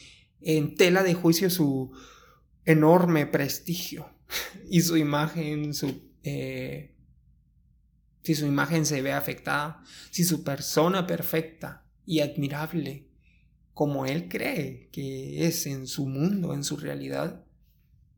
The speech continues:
eh, pues no. Qué, qué triste una persona así que esté, eh, completamente vacía, o sea, creer que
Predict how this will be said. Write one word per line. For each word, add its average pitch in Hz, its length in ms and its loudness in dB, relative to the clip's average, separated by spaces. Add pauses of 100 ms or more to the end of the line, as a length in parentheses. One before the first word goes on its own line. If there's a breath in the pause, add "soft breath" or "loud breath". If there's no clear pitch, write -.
(460)
eh, 151 560 -14 (320)
pues 147 220 -12
no. 143 260 -14 (2000)
Qué, 151 280 -6
qué 151 100 -6
triste 165 520 -6
una 143 260 -8
persona 143 480 -8
así 143 240 -8
que 143 100 -8
esté, 147 420 -6 (520 loud breath)
eh, 151 580 -14 (600)
completamente 143 760 -2
vacía, 156 840 -4
o 143 60 -10
sea, - 360 -4 (240)
creer 151 560 0
que - 320 -10